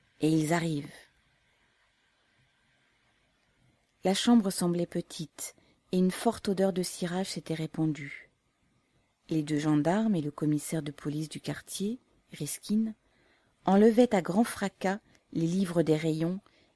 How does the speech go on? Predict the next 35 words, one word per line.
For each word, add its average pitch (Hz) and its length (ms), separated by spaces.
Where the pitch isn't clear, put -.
et 185 80
les 185 200
empilaient 190 360
sur 190 200
la 180 120
table, 156 500
devant 165 280
l'officier. 156 600
Les 202 120
deux 226 220
autres 269 240
donnaient 202 260
des 185 140
coups - 220
de 180 80
poing 170 360
contre 170 320
les 165 140
murs, 151 420
regardaient 165 440
sous 165 160
les 165 120
chaises. 151 480
L'un 170 220
se 180 180
hissa 170 360
péniblement 180 680
sur 175 180
le 165 100
poêle. 147 500
Le 165 80
petit 165 300
Russien 190 600
et 165 100
Vessovtchikov, 160 840